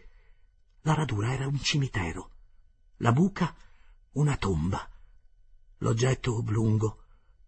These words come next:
la salma dell'uomo morto nella notte. Il capitano e i suoi erano venuti a seppellire il compagno nella loro dimora posta in fondo all'oceano irraggiungibile.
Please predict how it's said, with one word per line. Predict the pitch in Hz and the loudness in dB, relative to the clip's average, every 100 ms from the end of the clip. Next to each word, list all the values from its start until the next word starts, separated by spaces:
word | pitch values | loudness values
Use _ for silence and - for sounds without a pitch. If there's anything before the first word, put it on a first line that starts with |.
| - | -6
la | 107 | 0
salma | 107 117 107 | 2 2 2
dell'uomo | 107 104 110 104 101 | 2 2 2 2 4
morto | 104 107 - | 2 0 -2
nella | 110 98 | -2 0
notte. | 98 90 - - - - - - - _ _ _ | -2 -4 -6 -12 -14 -16 -20 -20 -20 _ _ _
Il | - - | -10 -6
capitano | 90 98 101 95 | -4 0 2 2
e | 92 | 2
i | |
suoi | 92 - 98 98 - - - - - | 0 0 -2 -4 -8 -16 -20 -20 -12
erano | - 104 95 | -4 0 2
venuti | 98 104 101 | 2 0 0
a | |
seppellire | - 82 95 101 92 | 0 0 -2 -4 -4
il | 92 | -6
compagno | - 98 - 95 95 90 87 - - - - - - | -2 -2 0 0 0 0 -4 -12 -20 -20 -20 -20 -8
nella | 98 87 | -6 0
loro | 101 92 | 2 2
dimora | 92 90 90 87 | 2 0 0 -2
posta | 98 85 - | -2 -4 -4
in | 92 | -6
fondo | 82 92 92 | -6 -4 -2
all'oceano | 85 85 - 85 82 | -2 -2 -4 -4 -4
irraggiungibile. | 78 85 76 78 - 76 87 - | -6 -8 -2 -2 -2 -4 -8 -12